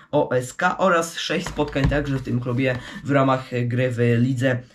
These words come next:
Konferencji. Piłkarz został oczywiście wypożyczony do końca obecnego sezonu z opcją wykupu przez nasz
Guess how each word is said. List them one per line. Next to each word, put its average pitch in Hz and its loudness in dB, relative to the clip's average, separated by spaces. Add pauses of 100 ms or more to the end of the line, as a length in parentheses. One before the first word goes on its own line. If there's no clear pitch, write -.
(180)
Konferencji. 170 0 (600)
Piłkarz 165 2
został 139 0
oczywiście 143 0
wypożyczony 143 0
do 127 2
końca 131 -2
obecnego 120 0
sezonu 143 2
z - -16
opcją 165 0
wykupu 135 -2
przez 127 -4 (100)
nasz 131 -2